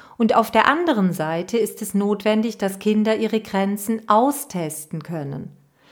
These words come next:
dass sie sie gegebenenfalls sogar überwinden können und sich dadurch etwas Neues erobern, nämlich neue Möglichkeiten, neue Chancen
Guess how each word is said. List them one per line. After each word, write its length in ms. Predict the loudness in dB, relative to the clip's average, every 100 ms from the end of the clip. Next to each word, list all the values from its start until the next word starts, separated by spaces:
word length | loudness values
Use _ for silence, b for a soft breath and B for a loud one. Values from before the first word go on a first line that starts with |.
| b b
dass 200 | 2 2
sie 80 | 2
sie 300 | 0 0 0
gegebenenfalls 1040 | 0 4 6 6 4 2 2 0 0 -2
sogar 400 | -4 -2 0 0
überwinden 760 | -2 0 0 2 0 0 0 0
können 440 | -2 -8 -8 -12 -14 b b b b
und 160 | 2 4
sich 200 | 4 2
dadurch 540 | 2 2 2 2 0
etwas 380 | -4 -2 -2 2
Neues 400 | 4 4 4 2
erobern, 1080 | 0 -2 -6 -8 -12 -2 0 0 -4 -6 -10 b b b
nämlich 420 | 2 4 4 2
neue 260 | 0 2 4
Möglichkeiten, 1120 | 4 2 2 -2 -4 -2 0 0 0 0 0 B B
neue 320 | 2 4 4 2
Chancen 800 | -4 -4 -4 -6 -2 -2 -2